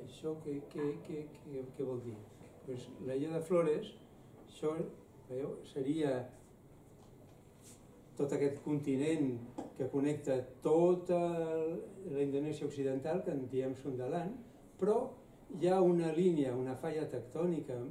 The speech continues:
molt important que separa, veieu, les illes orientals, les Cèlebes, la, la, les petites illes de la Micronèsia, les separava i les continua separant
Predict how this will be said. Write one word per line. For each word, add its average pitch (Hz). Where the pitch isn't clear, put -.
molt 143
important 139
que 147
separa, 151
veieu, 131
les 139
illes 165
orientals, 170
les 117
Cèlebes, 160
la, 127
la, 120
les 117
petites 135
illes 135
de 131
la 127
Micronèsia, 151
les 143
separava 175
i 143
les 143
continua 143
separant 135